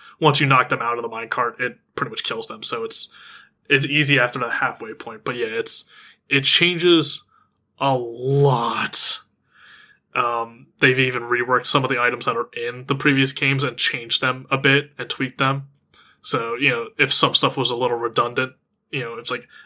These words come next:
"Oh, this one gives you health up. This one gives you health up and damage." Now that first one that just did health up gives you a little extra as well, so I think. So they've tweaked some abilities and items. Um, but yeah, the,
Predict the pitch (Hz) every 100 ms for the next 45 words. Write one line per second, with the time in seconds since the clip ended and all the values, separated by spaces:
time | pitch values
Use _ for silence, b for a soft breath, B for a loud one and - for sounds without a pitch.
0 | _ 175 143 113 - 143 143 139 139 147
1 | 160 175 147 113 - _ _ 147 143 139
2 | 131 135 135 135 135 - _ _ 170 175
3 | 151 202 180 123 - 147 139 135 - -
4 | 143 147 143 131 123 127 - - 127 123
5 | 131 135 147 143 b b b - 151 143
6 | 135 127 123 123 117 123 113 120 113 -
7 | - 117 - - 113 - B B B B
8 | B - 120 120 - 165 139 - 127 123
9 | 123 123 123 123 - - _ _ - 123
10 | 113 117 120 127 - B B B B _
11 | - 120 117 117 113 _ _ _ _ _
12 | _ _ _ 147 135 139 120 120